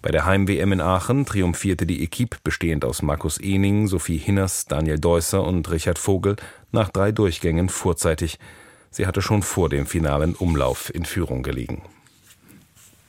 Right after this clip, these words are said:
Im D-F-B-Pokal der Männer sind der VfB Stuttgart, Eintracht Frankfurt,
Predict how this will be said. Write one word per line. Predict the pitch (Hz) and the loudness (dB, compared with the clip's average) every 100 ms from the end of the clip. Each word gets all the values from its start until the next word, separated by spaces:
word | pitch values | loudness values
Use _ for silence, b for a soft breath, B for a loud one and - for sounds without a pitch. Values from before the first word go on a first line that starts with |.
| _ B B B B B B - | _ B B B B B B -4
Im | 87 78 73 | 0 2 2
D-F-B-Pokal | 73 71 - 92 85 85 87 82 82 | 0 -2 0 -2 0 -2 2 4 4
der | 82 | 2
Männer | 82 87 120 | 2 2 0
sind | 107 98 87 - | 0 0 0 -2
der | 78 | -4
VfB | - 76 71 - 85 | 0 0 0 0 0
Stuttgart, | 110 98 113 117 - | 0 0 0 0 0
Eintracht | 82 76 71 - | -2 -2 -4 -6
Frankfurt, | - 95 92 101 - | -2 0 2 0 -2